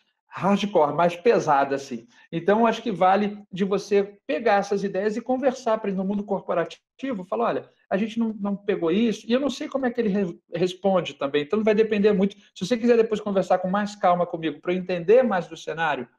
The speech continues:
e conseguir atender de você, você de forma mais específica, eu acredito que eu possa auxiliar melhor, de uma forma mais específica, tá? Mas são possibilidades, conversar com a pessoa, que ele faça um treinamento,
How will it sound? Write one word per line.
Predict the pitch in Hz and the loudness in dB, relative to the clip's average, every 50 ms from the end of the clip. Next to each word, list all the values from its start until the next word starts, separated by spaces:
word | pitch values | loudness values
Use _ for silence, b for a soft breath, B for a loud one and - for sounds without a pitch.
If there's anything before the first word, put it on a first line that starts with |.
| _ _ _ _ _ _ _ - | _ _ _ _ _ _ _ -6
e | 165 160 156 | -6 -6 -4
conseguir | 160 180 180 175 - - 165 170 | -4 -4 -6 -6 -4 0 0 0
atender | 170 170 170 160 160 156 | 0 0 -4 -6 -6 -6
de | 151 | -6
você, | 147 147 - - 160 - | -8 -10 -10 -10 -12 -8
você | 151 147 143 143 143 | -6 -6 -6 -6 -8
de | 139 - | -6 -4
forma | - 139 135 | -4 -2 -2
mais | 139 139 135 | -2 -4 -4
específica, | - - 135 123 - - - 247 247 - - - - - 110 107 - b b b b b b b b | -4 -6 -6 -6 -4 0 2 2 2 2 0 -6 -2 0 0 0 0 b b b b b b b b
eu | - 160 | 2 2
acredito | 175 175 175 185 185 175 170 175 170 - | 2 2 4 2 2 2 0 -4 -6 -6
que | 190 | -6
eu | 180 | -6
possa | 175 - 160 160 160 - - 180 170 165 165 165 | -2 0 0 0 -2 -2 0 0 2 2 2 0
auxiliar | 160 160 - - 165 156 151 147 151 156 | 0 -2 -4 -4 -2 0 0 0 0 0
melhor, | 165 165 151 131 113 110 - - - _ _ _ _ _ | -2 0 2 2 0 0 -4 -8 -16 _ _ _ _ _
de | - 139 135 | -16 -12 -6
uma | 143 143 | -6 -6
forma | 131 - 147 139 143 135 | -4 -2 -2 -2 -2 -4
mais | 139 139 135 131 - | -4 -6 -6 -6 -8
específica, | - - 147 - - - - 107 104 - _ - 104 | -8 -6 -6 -6 -6 -10 -12 -12 -12 -12 _ -12 -4
tá? | - 160 175 185 175 B B B B B B B _ | 0 0 0 0 0 B B B B B B B _
Mas | 175 170 | -2 0
são | 170 240 247 240 | 0 0 2 2
possibilidades, | 262 240 202 254 240 226 233 185 165 - | 2 0 0 0 0 2 2 2 2 0
conversar | - 196 196 190 208 185 185 - - 180 | -2 -2 0 2 0 0 0 0 0 0
com | 180 - | 0 -2
a | 208 | -4
pessoa, | 202 - 262 240 - - 220 214 208 202 196 180 160 - | -4 -6 -8 -6 -2 2 4 4 4 6 6 4 4 2
que | - | 0
ele | 170 165 160 | -4 -4 -4
faça | - - 165 156 151 147 - | -4 -2 -2 -2 -2 -4 -8
um | 180 180 | -12 -8
treinamento, | - 196 208 220 254 247 226 208 202 196 190 185 190 - 175 170 | -6 -4 -2 -2 -2 -2 0 0 0 0 0 -2 -4 -6 -6 -6